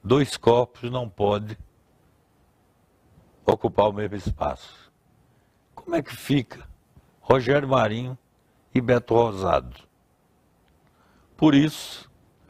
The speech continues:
os partidos estão começando a se reunir. Como os partidos são nacionais, muitas medidas são nacionais,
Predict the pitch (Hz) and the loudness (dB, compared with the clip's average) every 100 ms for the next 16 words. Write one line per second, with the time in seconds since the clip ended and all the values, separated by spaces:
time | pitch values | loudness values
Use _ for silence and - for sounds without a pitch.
0 | _ _ - 117 - 123 - - 117 107 | _ _ -10 -6 0 0 0 -10 -12 -12
1 | - 127 113 123 120 107 - 110 113 110 | -10 -8 -6 -6 -6 -6 -6 -6 -6 -12
2 | _ _ _ _ 110 - 120 117 113 107 | _ _ _ _ -2 0 2 2 2 -6
3 | 85 73 _ _ _ _ _ _ _ _ | -8 -10 _ _ _ _ _ _ _ _
4 | _ _ - 151 160 - - 120 - 110 | _ _ 0 0 0 0 2 2 0 -8
5 | 87 - 135 131 110 90 101 82 73 73 | -8 -4 -4 -2 -6 -8 -8 -6 -6 -10
6 | 71 - - _ _ _ _ - _ - | -10 -20 -20 _ _ _ _ -20 _ 0
7 | 170 180 139 117 120 123 104 107 92 92 | 2 2 0 -2 -4 -2 0 0 0 -2
8 | - 139 143 120 95 - 87 80 82 | -2 0 2 0 -4 -12 -10 -4 -4